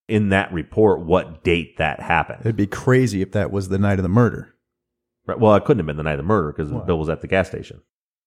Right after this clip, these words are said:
Speaker 2: What do you mean?
Speaker 1: Bill and Danny together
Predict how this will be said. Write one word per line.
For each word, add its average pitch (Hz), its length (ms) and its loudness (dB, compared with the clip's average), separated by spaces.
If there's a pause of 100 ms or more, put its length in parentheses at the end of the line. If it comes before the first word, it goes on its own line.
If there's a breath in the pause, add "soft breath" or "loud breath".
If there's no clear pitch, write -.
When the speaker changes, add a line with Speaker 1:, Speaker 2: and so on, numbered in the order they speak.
(120)
Speaker 2:
What 131 100 -6
do 127 40 -4
you 127 80 -6
mean? 98 240 -8 (600)
Speaker 1:
Bill 131 260 6
and 113 260 2
Danny 101 300 2
together 82 720 0